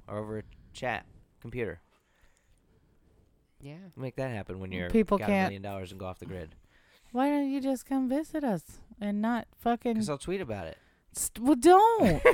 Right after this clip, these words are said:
Speaker 1: <laughs>
Speaker 3: Like, just don't do that
Speaker 1: I
Speaker 3: as a
Speaker 1: can't
Speaker 3: friend.
Speaker 1: not do it. I have to do it. <laughs>
Speaker 3: You can't not do it.
Speaker 1: Yeah.
Speaker 2: Well, I mean, you could still tweet about it, but not, like, give away our location or whatever.
Speaker 1: I have to. I have to
Speaker 2: So
Speaker 1: do that.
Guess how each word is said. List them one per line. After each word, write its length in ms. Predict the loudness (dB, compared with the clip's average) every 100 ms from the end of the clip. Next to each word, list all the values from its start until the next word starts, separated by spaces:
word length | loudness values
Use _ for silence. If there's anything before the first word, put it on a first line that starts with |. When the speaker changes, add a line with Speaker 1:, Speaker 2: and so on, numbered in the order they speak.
| 8
Speaker 1:
<laughs> 0 | 10 10 10
Speaker 3:
Like, 420 | 10 10 8 4
just 340 | 4 4 4 8
don't 280 | 10 10 4
do 200 | 0 4
that 260 | 6 6
Speaker 1:
I 40 | 6
Speaker 3:
as 200 | 4 4
a 60 |
Speaker 1:
can't 160 | 2 0
Speaker 3:
friend. 680 | 2 4 6 6 6 6 4
Speaker 1:
not 20 |
do 0 |
it. 0 |
I 20 |
have 160 | 2 -2
to 60 | -2
do 140 | 0
it. 160 | 0 -2 0
<laughs> 120 | 2
Speaker 3:
You 100 | 2
can't 440 | 2 4 6 4 2
not 480 | 0 2 0 -2 -8
do 200 | -6 -6
it. 140 | -4
Speaker 1:
Yeah. 180 | -6 -6 -10 _ _
Speaker 2:
Well, 160 | -10 -8
I 80 | -8
mean, 160 | -8
you 80 | -10
could 140 | -14
still 180 | -10 -12
tweet 260 | -10 -8 -6
about 220 | -6 -6
it, 60 | -8
but 100 | -10
not, 260 | -10 -12 -14 _ _ _ _ -18
like, 280 | -12 -12 _ _ _ _ _ -14
give 160 | -10
away 320 | -8 -8 -8 -12
our 120 | -14
location 500 | -14 -14 -12 -12 -12
or 60 | -14
whatever. 400 | -14 -14 -12 -8
Speaker 1:
I 60 | -4
have 220 | -4 -6
to. 160 | -12 -12 -18 -14
I 40 |
have 100 | -14
to 80 | -12
Speaker 2:
So 40 | -8
Speaker 1:
do 120 | -6
that. 240 | -6 -10